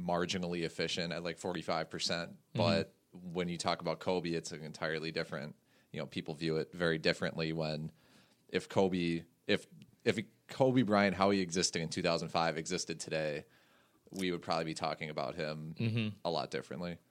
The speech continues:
Speaker 2: He came along at the right time, I think, 'cause I don't, it's hard for me to imagine Kobe succeeding in, like, a Rockets type of system, you know, and there are certain players that just wouldn't regardless, but he, he was there at the right time when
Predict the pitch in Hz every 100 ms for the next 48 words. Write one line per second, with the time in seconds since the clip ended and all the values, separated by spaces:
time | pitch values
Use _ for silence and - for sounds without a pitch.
0 | _ _ - 139 160 208 202 156 147 131
1 | 110 113 113 107 107 101 107 - 104 104
2 | 117 123 139 139 135 - _ - - 151
3 | 156 180 170 156 147 135 113 117 117 110
4 | - 117 117 - 110 - 117 117 110 107
5 | 104 98 98 104 101 95 - 104 - -
6 | 98 - 101 98 113 151 156 147 147 117
7 | 113 107 104 101 101 - 104 98 - 101
8 | 117 123 107 - - - - - - -
9 | 123 127 151 151 147 135 - 135 165 147
10 | 113 127 123 117 110 113 117 117 107 101
11 | 101 104 101 101 101